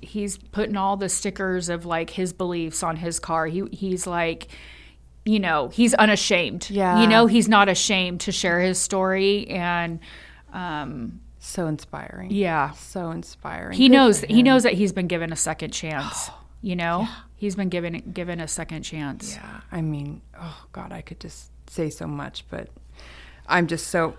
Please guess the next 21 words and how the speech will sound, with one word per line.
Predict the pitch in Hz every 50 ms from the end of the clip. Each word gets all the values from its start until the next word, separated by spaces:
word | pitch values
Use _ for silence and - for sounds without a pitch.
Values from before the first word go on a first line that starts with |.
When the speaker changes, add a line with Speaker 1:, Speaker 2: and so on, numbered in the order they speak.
| - - - -
Speaker 2:
I'm, | - - 196 185 170 - - - - - - - - - - - - - - - - - - - - - - - - - - - - - - - -
I'm | 185 190 185
so, | - - - 190 185 180 180 175 170 165 - - - - - - - - - - - - - - - - - - - - - - - -
I'm | 202 175
so | - 226
relieved | 208 180 180 170 170 180 190 180
for | - - - 208
you. | 196 190 196
I'm | - 175
so | - - 190
happy | 196 190 175 175 170 170
Speaker 1:
Yeah. | 170 160
Speaker 2:
for | 160 196
you. | 185 185 190 185
I'm | - - 175 165
so | - 190 180 170
in | 160 -
awe | - 165 165 170 175 175 165 -
of, | - 156 156 156 156 156 151 - - - - - - - - - - - - - - - - -
of, | 170 156 151 151 151 147 147 156 160 - -
it's, | - 170 165 - - - - -